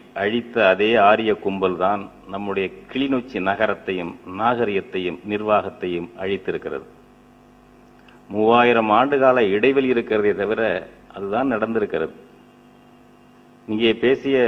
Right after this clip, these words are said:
தோழர் தா பாண்டியன் அவர்கள் தமிழர்கள் வரலாற்றை குறித்து வைக்காமல் இருக்கிறார்கள் என்று சொன்னார்கள்.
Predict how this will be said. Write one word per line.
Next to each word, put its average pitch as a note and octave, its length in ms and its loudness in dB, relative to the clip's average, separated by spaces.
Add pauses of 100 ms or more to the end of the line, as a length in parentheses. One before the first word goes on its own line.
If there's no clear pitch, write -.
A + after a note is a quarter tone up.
(240)
தோழர் G#2+ 340 0
தா A2+ 200 4
பாண்டியன் A2 520 0
அவர்கள் G#2+ 300 -2 (100)
தமிழர்கள் B2 480 0
வரலாற்றை A2+ 520 2
குறித்து A2+ 360 -6
வைக்காமல் A2+ 440 0
இருக்கிறார்கள் G2+ 640 -2
என்று G2 300 -6
சொன்னார்கள். F#2+ 460 -6